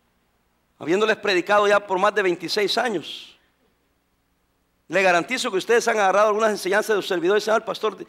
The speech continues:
cree esto". Pero, hermano, está bien, pero vamos a persuadirnos de este libro. Vamos a leer la Biblia.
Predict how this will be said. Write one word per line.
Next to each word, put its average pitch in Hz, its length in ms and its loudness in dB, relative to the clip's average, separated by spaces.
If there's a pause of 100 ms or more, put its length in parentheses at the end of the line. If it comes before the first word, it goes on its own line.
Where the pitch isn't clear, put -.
(140)
cree 196 180 -2
esto". 190 140 -6
Pero, - 460 -14
hermano, 214 220 0
está 214 220 0
bien, 202 300 -2 (760)
pero 143 160 -2
vamos 208 140 0
a 202 60 -2
persuadirnos 170 460 -2
de 165 80 -6
este 156 180 -8
libro. 139 280 -12 (1600)
Vamos 247 220 -4
a 220 80 0
leer 196 220 0
la 220 120 -2
Biblia. 208 460 -8